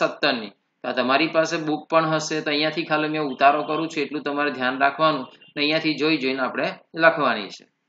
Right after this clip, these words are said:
તો બેઠો જ ઉતારો કરવાનો છે. તો દરેક student આ ધ્યાન રાખે કે હું આ બે હજાર સોળ છે પહેલું, તો બે હજાર સોળમાં બધા જ ખર્ચા લખી કાઢો. તો વપરાયેલા માલની પડતર બે હજાર સોળની અંદર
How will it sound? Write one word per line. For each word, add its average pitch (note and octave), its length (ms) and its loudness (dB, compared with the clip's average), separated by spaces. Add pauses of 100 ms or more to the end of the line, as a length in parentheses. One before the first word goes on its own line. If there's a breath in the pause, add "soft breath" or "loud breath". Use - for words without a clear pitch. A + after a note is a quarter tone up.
(400)
તો - 40 -4
બેઠો C#3 420 0
જ - 80 -4
ઉતારો D3+ 320 4
કરવાનો D3+ 400 0 (120)
છે. D3 100 -10 (600)
તો C3+ 60 -6
દરેક C3+ 320 -2
student D3 400 0
આ C#3+ 120 4
ધ્યાન C3+ 280 2
રાખે C#3 260 4 (140)
કે C3+ 80 -4
હું C3+ 160 -2
આ C3+ 100 -2
બે C3+ 120 2
હજાર C#3+ 380 2
સોળ C#3+ 220 -2 (100)
છે D#3+ 80 -2 (120)
પહેલું, B2+ 420 2 (320)
તો - 160 -14
બે C3+ 160 0
હજાર C#3+ 360 0
સોળમાં C#3 440 2 (400)
બધા C3+ 360 2
જ - 20 -8 (100)
ખર્ચા C#3 340 0
લખી C3 260 -2
કાઢો. A2 240 -4
તો A#2 60 -6 (100)
વપરાયેલા D#3 540 6
માલની C3 360 2
પડતર C3+ 480 0
બે B2+ 160 0
હજાર C#3 280 -2 (100)
સોળની C#3+ 420 0
અંદર A#2+ 240 -4